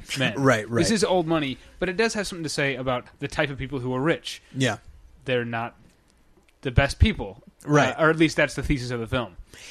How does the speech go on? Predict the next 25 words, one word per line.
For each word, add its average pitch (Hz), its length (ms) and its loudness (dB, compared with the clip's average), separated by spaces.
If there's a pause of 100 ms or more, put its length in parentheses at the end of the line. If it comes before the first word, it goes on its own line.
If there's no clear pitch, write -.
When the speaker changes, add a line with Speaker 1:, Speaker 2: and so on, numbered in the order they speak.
(420)
Speaker 2:
And 156 160 2
it - 80 -6
was, 151 300 0 (1040)
uh, 143 300 0 (680)
surprisingly, 190 840 0
from 147 200 -8
our 143 400 2 (220)
contemporary 139 440 0
standpoint, 117 500 -6 (220)
very 165 300 2
controversial 113 640 -6 (240)
Speaker 1:
Yeah. 131 280 0
Speaker 2:
at 127 100 -8
the 127 80 -6
time. 113 280 -4 (280)
Um, 110 440 -4 (100)
the 131 120 -6
movie 139 180 -2
was, 117 600 -6
was 127 160 -8
hated 156 460 -2 (300)
and 113 380 -10
was, 107 420 -8
uh, 104 200 -12
banned 139 500 -2